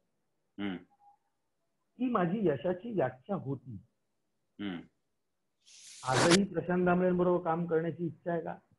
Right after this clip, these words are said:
Speaker 2: सवाल ही पैदा नाही. सहीर सही सारखं नाटक मिळालं तर करायची इच्छा आहे का? पण मी भरत जाधव नाही.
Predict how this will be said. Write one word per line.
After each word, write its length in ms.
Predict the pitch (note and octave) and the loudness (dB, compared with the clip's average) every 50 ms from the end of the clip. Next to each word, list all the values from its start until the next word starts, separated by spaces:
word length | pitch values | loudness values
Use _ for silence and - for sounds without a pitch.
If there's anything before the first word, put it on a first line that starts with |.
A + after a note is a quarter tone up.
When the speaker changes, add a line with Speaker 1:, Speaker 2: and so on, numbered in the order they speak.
| _ _ | _ _
Speaker 2:
सवाल 260 | C3+ D3 E3 F3 F#3 | -6 -4 -4 -2 -2
ही 80 | E3+ C#3+ | -2 -2
पैदा 300 | - A2+ G2+ F#2+ G2 F#2 | -2 -4 -4 -4 -6 -8
नाही. 200 | F#2 F2+ F2 E2+ - _ _ _ _ _ _ _ _ _ _ _ _ _ _ _ _ _ _ _ _ _ | -8 -10 -12 -16 -18 _ _ _ _ _ _ _ _ _ _ _ _ _ _ _ _ _ _ _ _ _
सहीर 360 | D3 D3 E3 F3+ F#3+ F#3 F#3+ | 2 4 4 4 4 4 4
सही 200 | F#3 F3+ F#3+ F3+ | 2 0 0 0
सारखं 340 | - F3+ E3 E3+ E3+ F#3 F3+ | 0 0 0 0 0 -2 -2
नाटक 280 | E3+ E3 D#3+ E3 F3+ F3 - _ _ D#3 | -2 -2 -4 -6 -8 -10 -10 _ _ -6
मिळालं 320 | D#3 D#3+ D#3+ E3 E3+ F3 | -2 -2 0 0 0 0
तर 240 | E3+ F3 F3+ F3 F3+ | -2 0 -2 -2 -2
करायची 640 | F3 - - _ _ _ D#3 D3+ D#3+ E3+ E3+ F3 F3+ | -2 -6 -14 _ _ _ -2 0 0 0 0 -2 -6
इच्छा 220 | E3+ - - F3 | -6 -6 -2 -2
आहे 80 | E3 E3 | -2 0
का? 100 | D#3 D#3+ | -2 -4
पण 260 | - - _ - F#3 | -10 -12 _ -8 -6
मी 100 | G#3+ A3 | -4 -4
भरत 400 | G3+ D3 A#2 A#2 C#3 E3+ E3 C#3 | -2 -2 0 4 6 6 6 4
जाधव 280 | B2+ B2+ A2+ A2 G#2+ G2 | 0 -2 -2 -2 -4 -6
नाही. 160 | F#2+ F2+ F2 | -6 -10 -12